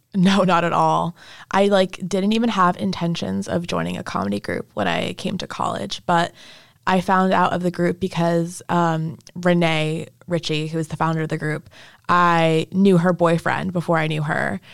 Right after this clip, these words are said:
And he was like, "Hey, my girlfriend's starting a comedy group. I just think you should audition." And he was like, "No pressure though. Like, I just wanna," he was, like, "Just trying to help, you know, get the word out." And I was like, "You know what?" I'm like, "I'll audition," you know,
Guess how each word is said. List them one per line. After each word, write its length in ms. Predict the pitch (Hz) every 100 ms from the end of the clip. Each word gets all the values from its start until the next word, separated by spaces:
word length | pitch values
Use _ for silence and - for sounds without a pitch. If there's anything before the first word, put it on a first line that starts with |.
| - - -
And 160 | 190 180
he 120 | 185
was 200 | 180 180
like, 160 | 190 -
"Hey, 260 | 285 320
my 140 | 240 214
girlfriend's 360 | 240 311 294
starting 220 | - 233
a 40 | 220
comedy 400 | - 202 202 196
group. 360 | - 190 190 -
I 100 | 214
just 140 | 262
think 140 | 269 233
you 80 | 226
should 120 | 208
audition." 840 | 180 175 185 - 185 180 175 180 180 - - -
And 180 | - 185
he 140 | - 185
was 240 | 185 175
like, 160 | 175 175 - - -
"No 140 | 220 220
pressure 400 | 208 196 202 190
though. 220 | 185 180
Like, 140 | 180
I 60 | 175
just 160 | 165
wanna," 220 | 180 175 165
he 160 | 180
was, 100 | 190
like, 80 | 196
"Just 120 | 196
trying 120 | 208 185
to 80 |
help, 260 | 180 175 - 185
you 100 | 180
know, 220 | 165 165 -
get 120 | 185
the 60 | 175
word 200 | 170 170
out." 220 | 165 165
And 80 | 208
I 20 |
was 100 | 208
like, 80 | 262
"You 60 |
know 100 | 254
what?" 180 | 247 240
I'm 80 | 202
like, 200 | 202 202
"I'll 360 | - 233 240 233 - - -
audition," 680 | 180 233 247 - 226 220 220
you 80 |
know, 180 | 185 185